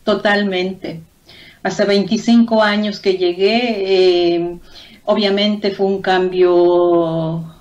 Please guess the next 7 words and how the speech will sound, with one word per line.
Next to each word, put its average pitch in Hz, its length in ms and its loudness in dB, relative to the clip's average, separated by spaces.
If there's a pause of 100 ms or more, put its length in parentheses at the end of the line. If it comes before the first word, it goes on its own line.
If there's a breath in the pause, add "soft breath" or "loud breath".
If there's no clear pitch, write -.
(120)
drástico 190 1040 -2
a 175 80 4
nivel 175 380 -4
cultural, 175 1300 0 (100)
a 220 140 -10
todo 226 240 2
nivel, 160 480 -4